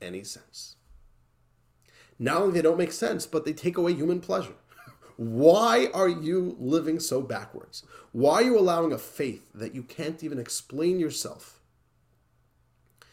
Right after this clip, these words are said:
to stop you from living a cultured, beautiful, fun lifestyle?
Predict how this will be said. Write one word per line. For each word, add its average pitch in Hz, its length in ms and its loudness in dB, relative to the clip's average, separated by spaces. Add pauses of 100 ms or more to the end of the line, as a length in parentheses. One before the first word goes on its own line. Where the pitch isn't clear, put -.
(240)
to 170 160 -4
stop 180 480 0
you 131 80 -4
from 143 240 -4
living 113 300 -4
a - 40 -12
cultured, 117 600 -10 (220)
beautiful, 117 540 -6
fun 117 440 -8
lifestyle? - 640 -6